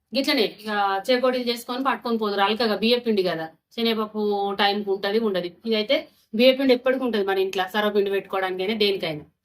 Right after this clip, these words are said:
అది ఎట్లా చేసుడో నేను చూపిస్తాను మీకు. స్టార్ పిల్లతో చేసుడు. అయితే పచ్చికారం వేసి చేస్తాను నేను. కారప్పొడి వేసుకొని కూడా చేసుకోవచ్చు, పచ్చికారంతో కూడా చేసుకోవచ్చు.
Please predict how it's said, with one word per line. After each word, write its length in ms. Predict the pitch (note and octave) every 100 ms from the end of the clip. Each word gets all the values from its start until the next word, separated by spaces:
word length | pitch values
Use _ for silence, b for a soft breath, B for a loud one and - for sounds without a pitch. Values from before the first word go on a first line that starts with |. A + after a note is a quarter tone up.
| _ _ _ G#3+
అది 120 | A3+
ఎట్లా 200 | A3 D4
చేసుడో 400 | D4 B3+ G#3+ A#3 F4+ - _ _ A#3+
నేను 120 | C4
చూపిస్తాను 400 | C4 B3+ A3 F#3
మీకు. 200 | E3 C4
స్టార్ 340 | E4 C4 A#3+ C4
పిల్లతో 260 | C#4 C4 B3
చేసుడు. 380 | C4 A3 F#3+ - _ _ _ _ _ A#3+
అయితే 180 | B3 D#4
పచ్చికారం 520 | C4 A#3+ D#4 D4 C4+
వేసి 160 | B3 C4
చేస్తాను 300 | A#3 F3+ E3
నేను. 200 | D3+ C3+ - _ _ -
కారప్పొడి 420 | G3+ B3 C4 B3+
వేసుకొని 360 | B3+ B3+ C4+ B3+
కూడా 160 | B3+ C#4+
చేసుకోవచ్చు, 640 | B3+ B3+ A3 E3+ - E3+ - _ _ _ _ _ _ _ _ C#4+
పచ్చికారంతో 520 | D4 E4 D4 C#4+ B3+
కూడా 180 | B3+ D4+
చేసుకోవచ్చు. 560 | B3+ - F3+ D#3+ -